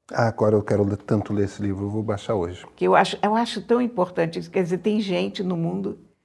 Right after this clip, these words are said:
Speaker 2: Não é que você esteja disposto a morrer pelo direito de falar,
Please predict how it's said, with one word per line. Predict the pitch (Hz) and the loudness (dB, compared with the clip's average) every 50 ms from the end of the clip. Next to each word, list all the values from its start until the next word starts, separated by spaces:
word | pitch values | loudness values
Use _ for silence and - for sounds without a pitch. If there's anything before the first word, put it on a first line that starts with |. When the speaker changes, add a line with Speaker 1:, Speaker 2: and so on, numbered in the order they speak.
| _ _ _ _ _ _ _ _ _ _ _ _ _ _ _ _ _ _ _ _ _ _ _ _ - | _ _ _ _ _ _ _ _ _ _ _ _ _ _ _ _ _ _ _ _ _ _ _ _ -6
Speaker 2:
Não | 392 427 415 | -2 0 2
é | 415 427 | 2 2
que | 403 | 2
você | 392 381 330 320 | 2 2 2 0
esteja | 311 - 285 285 277 277 269 | -2 -2 -2 -2 0 0 0
disposto | 233 226 - - - - - 233 226 240 254 247 - - - | 0 -2 -4 -8 -10 -2 4 6 8 8 6 6 2 0 0
a | 190 180 | 2 4
morrer | 185 180 175 175 175 175 180 | 4 4 2 4 2 2 2
pelo | 165 170 160 156 156 151 | 2 0 0 -2 -2 -2
direito | 156 160 156 160 151 151 - - | -2 -2 -2 -2 -2 -2 -4 -10
de | - - | -16 -14
falar, | - - 147 143 139 135 127 | -10 -6 -4 -4 -4 -4 -6